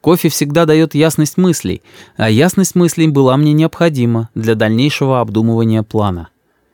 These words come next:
Когда я некоторое время спустя с ясной головой и почти готовым планом вошел в комнату, то увидел такую картину. Рис сидит на коленях у мамы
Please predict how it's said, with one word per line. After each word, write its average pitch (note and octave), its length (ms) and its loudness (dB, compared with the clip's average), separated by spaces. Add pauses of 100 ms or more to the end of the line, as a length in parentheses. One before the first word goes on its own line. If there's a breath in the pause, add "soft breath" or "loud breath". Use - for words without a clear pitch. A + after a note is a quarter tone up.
(460)
Когда D3+ 240 2
я B2 280 2
некоторое D#3+ 460 2
время D#3+ 300 2
спустя D3 480 0
с - 120 -6
ясной D3 340 0
головой C3 460 0
и - 120 -10
почти C3 340 -4
готовым C3+ 460 0
планом C3+ 400 0
вошел B2 320 -2
в - 120 -8
комнату, E3 580 -2 (380 soft breath)
то A#2+ 120 2
увидел E3+ 420 2
такую A#2+ 440 -2
картину. G2+ 580 -6 (920)
Рис C#3+ 260 2
сидит D#3+ 400 -2
на D#3+ 100 2
коленях D3+ 460 0
у F#3 60 0
мамы A#2+ 400 0